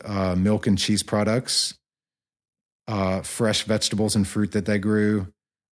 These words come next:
of course, uh, meat from cows or lamb or whatever. Um, but essentially, like, this,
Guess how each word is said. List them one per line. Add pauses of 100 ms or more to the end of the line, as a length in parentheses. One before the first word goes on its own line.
of
course,
uh,
meat
from (120)
cows
or
lamb
or
whatever. (640)
Um, (200)
but (320)
essentially,
like,
this,